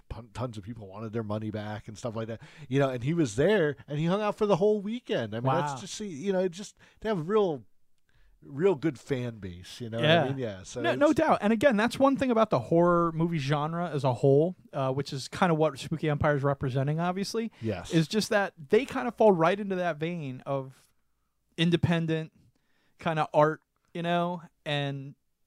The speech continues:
Speaker 2: like we were talking about earlier, when you get these artists who kinda work on a shoestring budget,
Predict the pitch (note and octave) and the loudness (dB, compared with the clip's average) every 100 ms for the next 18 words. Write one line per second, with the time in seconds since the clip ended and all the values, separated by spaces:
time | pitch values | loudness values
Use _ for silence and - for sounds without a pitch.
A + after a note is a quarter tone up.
0 | - D3+ C#3+ E3+ D#3+ F#3+ F3 E3+ D#3 D#3 | -2 0 2 2 4 4 4 2 2 4
1 | G3 F#3 C#3+ C#3 D3 D3+ F3+ F#3 E3+ D3 | 4 4 4 2 0 0 -2 -2 -4 0
2 | E3 G3+ D#3+ D#3 - F3 D3+ D3 D#3+ E3 | 2 0 -2 -4 0 2 4 2 2 0
3 | D3 - E3 - D3+ C3+ D3 G#3+ C#3+ | -2 -6 -8 -8 -8 0 2 2 -2